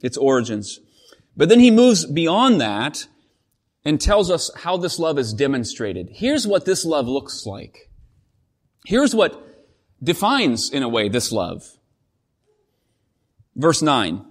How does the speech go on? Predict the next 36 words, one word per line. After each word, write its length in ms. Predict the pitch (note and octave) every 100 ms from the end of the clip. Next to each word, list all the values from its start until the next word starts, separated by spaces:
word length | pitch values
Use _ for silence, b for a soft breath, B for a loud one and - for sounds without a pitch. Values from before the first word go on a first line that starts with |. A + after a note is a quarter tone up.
| _ _ _ - b b b _ _ _ _ _ -
"In 240 | A3+ C4
this, 320 | F#3+ D3 D3
the 100 | E3
love 220 | D3+ E3 F#3
of 160 | C#3+
God 260 | D3 C#3 C#3
was 240 | C3 A#2+
made 260 | C#3 D3 A#2+
manifest 1000 | A#2+ C#3 E3+ E3 - G#2 F2+ G2+ - -
among 340 | B2 A#2+ B2
us, 280 | G2 F#2 -
that 280 | B2+ B2+ A#2
God 360 | C#3 E3 G3+ D#3+
sent 340 | - F#3+ E3
his 180 | D3 A#2
only 360 | D3+ D#3+ F3 D#3
Son 340 | - D#3 C3+
into 160 | C#3+ C3+
the 100 | B2+
world, 440 | B2 G#2+ G2 - _ _ _ _ A#2+
that 180 | A#2
we 160 | A#2+ D#3+
might 300 | D3 C#3 B2
live 280 | A#2+ A2+ -
through 340 | - B2+ B2+
him. 340 | A#2 G2 - - _ _ _ _ _ _ _ _ _ -
In 220 | A3 C4
this 220 | B3 A#3
is 180 | F3 B2+
love, 380 | D3 A2 F2 -
not 280 | B2 F#3 G3
that 160 | B3+
we 140 | F#3+ F#3+
have 160 | D#3+
loved 320 | C#3+ C#3+ A2+ B2
God, 480 | D#3 F2+ E2+ -